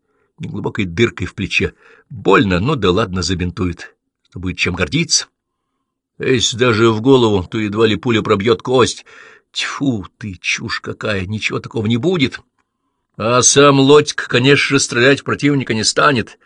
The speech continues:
Даже не потому, что друг, хотя и бывший. Вообще, стрелять в живого человека — это, в общем, такое, что потом не будешь спать ночами. Нафиг Лодьке нужны всякие душевные терзания.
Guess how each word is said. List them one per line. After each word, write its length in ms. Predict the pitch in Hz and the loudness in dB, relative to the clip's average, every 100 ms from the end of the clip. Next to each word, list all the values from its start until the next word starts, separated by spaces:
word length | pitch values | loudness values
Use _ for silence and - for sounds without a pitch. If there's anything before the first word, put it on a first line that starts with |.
| - - _ - | -20 -20 _ -6
Даже 300 | 110 113 107 | 0 2 2
не 100 | - | 0
потому, 220 | - 117 | 0 -2
что 160 | - 113 | 2 2
друг, 420 | 110 156 170 - | 2 4 4 4
хотя 260 | - 95 | -2 -2
и 60 | 110 | 0
бывший. 400 | 120 123 - 82 _ _ _ _ _ | 2 2 -2 -8 _ _ _ _ _
Вообще, 480 | - - 180 98 151 | -8 0 2 2 2
стрелять 540 | - - 101 143 147 | 0 -2 0 0 0
в 60 | 90 | -2
живого 480 | 87 101 143 110 98 | -4 0 0 -2 -4
человека — 720 | - 95 90 101 117 101 98 | -4 0 0 2 0 -2 -2
это, 500 | 101 123 117 - 98 _ _ _ _ _ _ _ - | 0 2 2 0 -4 _ _ _ _ _ _ _ -6
в 100 | 101 | -2
общем, 420 | 110 - 117 104 | 0 0 0 -2
такое, 380 | - 101 110 107 | -6 -6 -2 -4
что 140 | - | -6
потом 340 | 110 107 104 - _ _ _ _ | -4 -2 -2 -4 _ _ _ _
не 100 | 101 | -12
будешь 280 | 98 101 92 | -8 -6 -6
спать 320 | - - 101 | -6 -4 -4
ночами. 420 | 101 - 92 95 90 _ _ _ _ _ _ _ _ _ | -4 -6 -4 -4 -6 _ _ _ _ _ _ _ _ _
Нафиг 640 | 104 143 151 - 139 139 - | 0 4 4 4 2 2 2
Лодьке 380 | 123 139 - | 2 2 0
нужны 320 | 123 110 127 127 | -4 -2 -2 -2
всякие 420 | - 131 - 113 | -2 -4 -2 -6
душевные 460 | 107 - 120 107 | -4 -4 -2 -4
терзания. 480 | 104 98 123 120 90 | -4 -2 0 0 -2